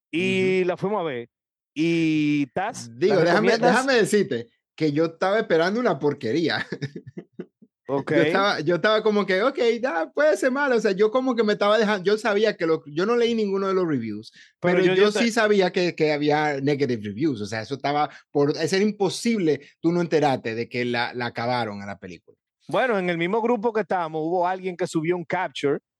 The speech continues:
Speaker 2: Ujú,
Speaker 1: con
Speaker 2: del
Speaker 1: el,
Speaker 2: Rotten
Speaker 1: con el to-,
Speaker 2: Tomatoes.
Speaker 1: con el Rotten Tomatoes score. Entonces,
Speaker 2: Ya.
Speaker 1: claro que tú sabías que los re-,
Speaker 2: Mm.
Speaker 1: criti-, que para los críticos es una mierda. Tú creías
Speaker 2: Exacto.
Speaker 1: que iba a ser una basura y fuiste porque ya el ticket estaba comprado, básicamente.
Speaker 2: Sí, exacto, básicamente.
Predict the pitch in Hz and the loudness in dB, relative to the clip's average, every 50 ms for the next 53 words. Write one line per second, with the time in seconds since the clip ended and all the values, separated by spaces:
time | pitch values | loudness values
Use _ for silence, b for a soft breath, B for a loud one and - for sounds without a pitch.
0 | _ _ 180 196 190 175 180 170 165 208 233 - - 175 160 156 170 170 165 185 | _ _ -2 0 2 2 2 2 2 0 -2 0 2 2 4 4 4 4 4 2
1 | 185 165 180 170 175 147 135 127 131 139 175 175 - - _ _ _ - 175 175 | 2 2 2 4 4 4 4 2 2 0 -2 -2 -4 -10 _ _ _ -4 -2 -2
2 | 180 180 170 160 180 175 170 190 170 185 170 175 170 160 160 143 - - - 254 | 0 -2 0 0 -2 -2 -2 -2 -2 -2 0 0 0 0 0 -2 -2 -2 0 0
3 | 262 208 151 143 139 135 156 120 107 101 104 151 160 170 170 160 - 156 - 160 | 0 0 -2 -4 -2 -2 -2 0 -2 -2 -2 -2 -2 -2 -4 -4 -6 -8 -10 -8
4 | - 175 147 147 160 165 160 151 143 - 151 147 143 139 135 143 135 131 135 135 | -6 -4 -4 -2 -2 -2 -2 -2 -2 -4 -4 -2 -2 -2 0 -2 -2 -2 -2 -4
5 | 135 127 120 117 123 160 160 156 127 - 151 143 143 131 - 143 143 139 131 - | -4 -4 -4 -4 -2 -2 -2 -2 -4 -4 -4 -4 -2 -2 -4 -4 -4 -4 -4 -2
6 | 160 156 135 156 151 147 139 160 196 202 151 123 120 b b b b - 117 117 | -4 -2 -2 -4 -4 -4 -2 0 0 0 0 -2 -6 b b b b -8 -8 -6
7 | - 202 - - 240 - - 240 220 - - 214 226 233 233 226 190 - 220 226 | -4 -2 -2 0 -2 -2 -4 -8 -10 -10 -8 -4 -2 -2 -2 -2 -2 0 0 0
8 | 220 214 214 208 175 - 262 269 247 233 208 156 - 170 175 - 180 185 175 202 | 2 2 0 0 0 2 2 2 4 2 0 0 -2 -2 0 0 0 0 0 0
9 | 196 185 175 156 - 165 165 156 165 165 156 - 165 180 165 170 160 165 - 151 | -2 -2 -2 -6 -6 -6 -4 -2 -2 -2 -2 -4 -4 -4 -4 -4 -4 -4 -4 -6
10 | 135 - _ 127 120 117 113 113 117 110 - - 117 107 101 - 151 143 127 123 | -8 -6 _ -4 -2 -2 -2 -2 -4 -6 -8 -10 -10 -8 -4 0 0 2 2 2
11 | 120 117 107 147 139 - - 254 139 127 - - 135 127 131 131 - - 165 147 | 0 0 -2 -2 -4 -4 -4 -4 -6 -6 -4 -6 -6 -4 -4 -4 -4 -4 -4 -4
12 | 170 147 123 101 92 87 - 85 | -2 -4 -2 -4 -8 -8 -12 -14